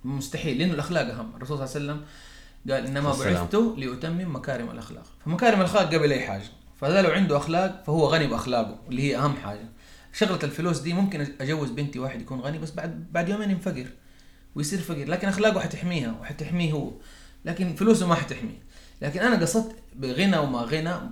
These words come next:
Speaker 1: مو إنه واحد يكون مثلًا من أصحاب الملايين، لا، إنه على الأقل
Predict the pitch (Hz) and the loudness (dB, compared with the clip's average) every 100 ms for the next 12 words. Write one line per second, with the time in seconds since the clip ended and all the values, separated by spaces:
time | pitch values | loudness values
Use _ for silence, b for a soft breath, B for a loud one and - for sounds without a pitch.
0 | - - 143 226 294 190 185 147 156 143 | -12 -8 0 0 4 2 2 0 -2 -2
1 | - 135 123 123 117 - 147 131 123 123 | -2 -2 -4 -6 -8 -6 -2 -2 -2 -4
2 | 127 147 254 247 B B B B 226 233 | -2 0 0 -2 B B B B 0 2
3 | 190 175 202 196 | 2 0 -2 -4